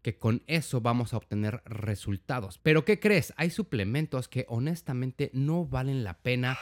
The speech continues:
que no sirven para una chingada. Suplemento número uno que jamás debes de comprar. Ganadores de masa.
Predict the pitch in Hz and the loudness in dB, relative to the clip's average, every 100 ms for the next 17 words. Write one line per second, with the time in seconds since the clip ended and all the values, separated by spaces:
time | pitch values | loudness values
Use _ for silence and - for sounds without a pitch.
0 | - 131 135 - 135 135 143 - - 131 | -2 0 2 0 -2 0 -2 -6 -6 -4
1 | 131 123 104 110 120 123 - - - 107 | -4 -4 -4 -2 -2 -2 -6 -18 -10 -4
2 | 98 123 143 101 - _ - 151 190 226 | -2 -2 -2 -4 -8 _ -6 0 2 2
3 | 233 254 208 208 220 208 185 _ _ 240 | 6 6 6 4 8 6 6 _ _ 10
4 | 311 285 160 107 - 117 135 135 135 131 | 10 12 8 2 -4 -2 0 0 0 0
5 | 113 - 104 107 98 90 _ - - 117 | -2 -2 -4 -2 -4 -4 _ -16 0 4
6 | 123 123 127 143 156 - - 117 101 107 | 4 4 4 6 6 4 0 -4 0 2
7 | 107 104 113 135 135 - - 90 71 | 4 4 4 4 2 -2 0 0 -2